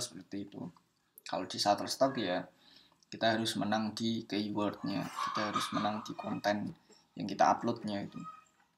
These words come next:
Itu contoh marketplace-nya. Lalu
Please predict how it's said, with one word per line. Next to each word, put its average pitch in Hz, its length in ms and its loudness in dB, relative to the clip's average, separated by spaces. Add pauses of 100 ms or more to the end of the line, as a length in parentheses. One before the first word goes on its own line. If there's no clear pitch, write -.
(1000)
Itu 135 240 0
contoh 113 240 6
marketplace-nya. 107 800 2
Lalu 160 280 4